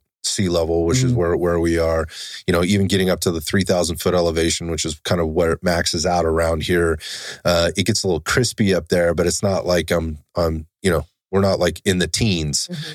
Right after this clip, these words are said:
Speaker 1: Doesn't get that, that cold. I mean, it might get down into the thirties and the twenties
Speaker 2: Yeah,
Speaker 1: at
Speaker 2: not
Speaker 1: night, and
Speaker 2: bad.
Speaker 1: it kinda heats back up during the day.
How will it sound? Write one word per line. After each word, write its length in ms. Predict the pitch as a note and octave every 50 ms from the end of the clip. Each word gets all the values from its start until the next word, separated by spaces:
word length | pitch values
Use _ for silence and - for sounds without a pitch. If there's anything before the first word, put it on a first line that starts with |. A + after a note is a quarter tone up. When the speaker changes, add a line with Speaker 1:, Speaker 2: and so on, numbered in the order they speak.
| -
Speaker 1:
Doesn't 240 | - G2 F#2+ F#2+ E2
get 160 | F#2 F2+ -
that, 220 | G2+ F2 E2+ D#2 -
that 160 | F2+ E2 D#2+ -
cold. 360 | - F2+ E2+ D#2+ D2+ C#2+ B1+
I 20 | D#2
mean, 140 | E2+ D#2+ D#2+
it 40 | D2+
might 300 | D#2 F2+ F#2 F#2 E2+ D#2+
get 160 | - E2 D#2+
down 260 | - E2+ D#2 D#2 D#2
into 180 | D2+ D2 - D#2
the 100 | C#2+ D2
thirties 380 | - D#2+ D#2+ D#2 D#2 D#2 D2
and 100 | D#2+ D#2
the 60 | D2+
twenties 420 | D2 - - F#2 F2 E2+ E2 D#2 -
Speaker 2:
Yeah, 60 | -
Speaker 1:
at 60 | -
Speaker 2:
not 60 | -
Speaker 1:
night, 200 | - E2+ E2+ E2+
and 100 | D#2+ D2
Speaker 2:
bad. 80 | D#2 D#2
Speaker 1:
it 60 | D#2
kinda 200 | - F#2 E2+ D#2 -
heats 260 | D#2 F2 D#2+ - -
back 260 | - E2+ D#2 D2 -
up 140 | E2+ D2+ D2+
during 180 | - E2+ D#2+
the 80 | D2+ D#2
day. 160 | D2+ D#2+ D2+